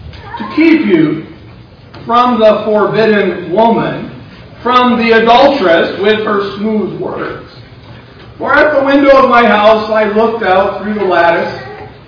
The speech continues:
and I have seen among the simple, I have perceived among the youths a young man lacking sense.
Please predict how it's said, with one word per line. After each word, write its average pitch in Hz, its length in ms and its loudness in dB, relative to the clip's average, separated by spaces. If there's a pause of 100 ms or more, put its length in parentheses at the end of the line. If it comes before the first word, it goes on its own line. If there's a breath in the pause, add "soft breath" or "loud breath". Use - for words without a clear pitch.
(420)
and 180 160 -6
I 202 140 4
have 208 140 2
seen 254 260 -4
among 240 320 4
the 226 220 0
simple, 220 460 0
I 214 100 4
have 214 160 0
perceived 233 540 -2
among 220 340 2
the 202 120 2
youths 185 460 0
a 190 120 0
young 208 360 0
man 175 400 -2
lacking 180 460 -4
sense. - 460 -12